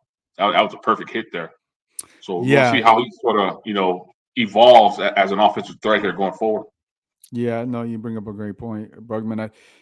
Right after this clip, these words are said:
Speaker 2: yeah, I mean, you got two players now that, that can score s-, solid from outside the eighteen, Ricky a-, a-, and Brugman now. So,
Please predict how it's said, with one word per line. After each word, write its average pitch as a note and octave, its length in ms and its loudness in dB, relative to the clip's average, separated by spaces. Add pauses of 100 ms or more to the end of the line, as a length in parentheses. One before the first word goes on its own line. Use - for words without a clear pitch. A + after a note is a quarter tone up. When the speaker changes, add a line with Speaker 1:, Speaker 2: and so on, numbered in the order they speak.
(100)
Speaker 2:
yeah, C3+ 440 0
I C#3 60 -6
mean, B2 540 -8 (320)
you C3+ 160 -6
got D3 200 0
two E3+ 120 -8
players A#2 360 -6
now G#2+ 160 -8
that, G#2 180 -8
that A2+ 160 -10
can G#2+ 140 -12
score A2+ 500 -6
s-, G2+ 240 -16 (120)
solid A#2+ 360 -8
from A2+ 160 -12
outside G#2+ 280 -10
the G#2+ 60 -8
eighteen, G#2 600 -14
Ricky G#2+ 440 -12
a-, - 40 -16
a-, G2+ 600 -16
and G2+ 160 -10
Brugman A2 340 -6
now. G#2 320 -6
So, G2 360 -8